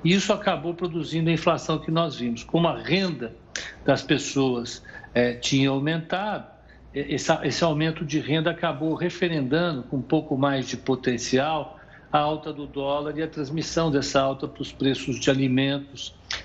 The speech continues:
e outros produtos que são, foram vendidos, é, é, nesse período. É, é, pra evitar acontecer isso agora, eu acho que a, a questão fundamental é o governo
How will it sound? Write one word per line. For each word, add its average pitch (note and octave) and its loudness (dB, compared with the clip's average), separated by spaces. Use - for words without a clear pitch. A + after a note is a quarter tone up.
e C#3 8
outros C#3 0
produtos B2 0
que - -2
são, C3 2
foram C3 2
vendidos, A#2+ -2
é, A#2+ 2
é, A#2+ 2
nesse A#2 -2
período. G#2 0
É, D#3+ 4
é, D3+ 0
pra A3+ 0
evitar D#3 0
acontecer C3+ -6
isso B2+ -2
agora, C3+ 2
eu A#2+ 0
acho - -4
que A#2+ 0
a, B2 -4
a - -2
questão C3+ 4
fundamental B2+ -2
é D3 4
o D3 2
governo E3+ 0